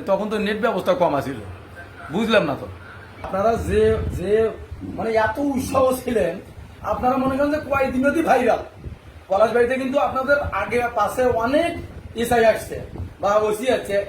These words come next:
এরকম কারবার হয় নাই। পাশাপাশি আপনি কি করেন? অবশ্যই প্রমোশনের আশায় এই ঘটনাগুলো ঘটাতেন আপনি। এখন হয়ে গেছেন ওসি, এখন আমার দায়িত্বশীলেরা বলিছে ওর সাথে কথাবার্তা বলে আগে এসপি বানানো।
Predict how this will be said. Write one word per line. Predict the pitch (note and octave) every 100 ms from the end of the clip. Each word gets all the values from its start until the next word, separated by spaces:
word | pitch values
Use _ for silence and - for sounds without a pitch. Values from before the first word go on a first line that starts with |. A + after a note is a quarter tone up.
| A3+
এরকম | C4 C4 B3
কারবার | A#3 A3 G#3+ D3+
হয় | E3+
নাই। | C#3+ A#2 - - - -
পাশাপাশি | G3+ A3 D4+ C#4+ G#3+ G#3 - - -
আপনি | F#3+ A3 C#4
কি | C#4
করেন? | C#4+ C#4 - -
অবশ্যই | C4 D#4+ D4+ D#4 D#4
প্রমোশনের | D4 C#4 C#4+ C#4 C4+
আশায় | B3+ B3 C4
এই | B3
ঘটনাগুলো | A3 A#3 A#3 A#3+
ঘটাতেন | G#3+ A3 A3 A3+
আপনি। | G3 A3+ - -
এখন | A3+ C4+ B3
হয়ে | F3 A#3+ B3
গেছেন | B3+ C#4+ C4+
ওসি, | A#3 C4 D4+ E4+ - - - -
এখন | G#3+ B3
আমার | B3 D4+
দায়িত্বশীলেরা | - C#4+ - C4+ C4+ C#4 C#4
বলিছে | C4 C4 C#4
ওর | C4
সাথে | C4 C4 B3+
কথাবার্তা | B3 C4 C4+ C4
বলে | B3+ C4
আগে | A#3+
এসপি | A#3+ A#3+
বানানো। | G#3 E3+ B2